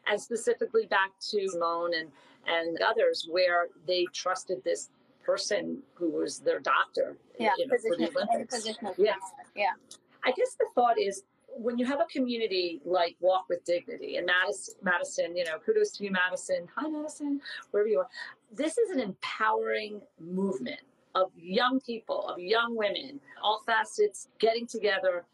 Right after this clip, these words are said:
Speaker 1: because of a situation that had occurred to them and coming to support one another. I look at it as empowerment in groups.
Speaker 2: Mm-hmm.
Speaker 1: Hashtag Me Too is empowerment. You know,
Speaker 2: Yeah.
Speaker 1: people that can come out and go, "This happened to me.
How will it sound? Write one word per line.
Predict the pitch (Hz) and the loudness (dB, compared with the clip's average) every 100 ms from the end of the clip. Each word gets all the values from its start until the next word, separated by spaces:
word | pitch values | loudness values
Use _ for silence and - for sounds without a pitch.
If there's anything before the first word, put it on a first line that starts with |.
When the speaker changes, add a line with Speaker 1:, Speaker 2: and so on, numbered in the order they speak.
| _ _ | _ _
Speaker 1:
because | 190 - 202 196 | -8 -2 0 0
of | 190 | -4
a | |
situation | 180 208 - 202 185 175 175 | -2 -2 0 0 0 -2 -2
that | 170 165 | -2 0
had | 175 | -4
occurred | - - 185 175 165 - | -6 -6 -2 0 -2 -6
to | - 180 160 | -6 -4 0
them | 165 151 - - _ - - | 0 -2 -6 -16 _ -14 -4
and | 185 | -4
coming | 180 208 208 208 | -2 0 2 0
to | - - 196 | 0 -2 -2
support | - 415 - - 214 - | 0 0 0 2 2 2
one | 170 | -2
another. | 156 151 143 - - - - | -2 -2 -2 -4 -6 -14 -4
I | 220 | -2
look | 247 226 | 0 -2
at | 202 | -2
it | 165 | -4
as | - | -6
empowerment | - - 190 202 185 147 - - | -12 -4 0 0 0 -6 -16 -4
in | 190 | 0
groups. | 190 196 240 - - - - - _ 240 | 2 2 4 2 0 -10 -10 -16 _ -2
Speaker 2:
Mm-hmm. | 233 | 0
Speaker 1:
Hashtag | 214 - 226 214 | 0 0 0 2
Me | 208 | 0
Too | - 262 214 165 | 0 0 2 0
is | - | -4
empowerment. | 175 - 220 233 214 151 - _ _ _ | -6 0 2 4 0 -4 -10 _ _ _
You | 196 | 0
know, | 208 | 0
Speaker 2:
Yeah. | 190 | 0
Speaker 1:
people | 240 233 226 | 0 2 4
that | 190 | 2
can | - 190 | 0 -4
come | 208 220 | 0 2
out | 214 208 196 | 2 2 0
and | |
go, | 180 180 175 _ _ - _ _ _ _ - | 0 2 2 _ _ -20 _ _ _ _ -2
"This | 294 - | 0 2
happened | 311 285 285 247 | 2 2 0 -6
to | - 254 | -6 -4
me. | 233 285 240 185 - | 2 2 2 -6 -16